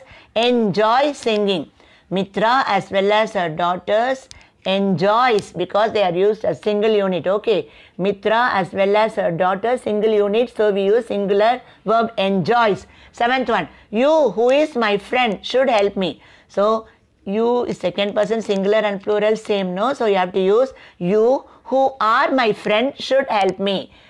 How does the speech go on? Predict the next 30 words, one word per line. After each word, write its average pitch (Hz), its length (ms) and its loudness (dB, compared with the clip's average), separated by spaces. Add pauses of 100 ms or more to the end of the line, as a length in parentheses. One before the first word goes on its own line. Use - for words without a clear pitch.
(240)
Eighth 220 320 0
one, 220 260 -4 (300)
my 208 220 0
scissors 233 720 -2 (280)
is 233 280 -2
missing. 190 460 -4
No, 170 240 -4
my 165 180 -6
scissors, 185 420 -2
scissors 214 360 -2
have 175 220 -4
two 214 120 2
ends, 180 300 -2 (280)
two 254 100 2
cutting 190 300 -2
ends. 156 220 -8
My 185 140 -2
scissors 202 440 0 (140)
are 202 380 0 (300)
missing. 202 440 -2 (380)
Ninth 214 320 -2
one, 196 200 -2
a 185 120 0
variety 233 640 0
of 175 280 -2
pleasing 233 540 0
objects 185 500 -2 (100)
charm 214 480 -2
the 180 280 -2
eye. 175 300 -2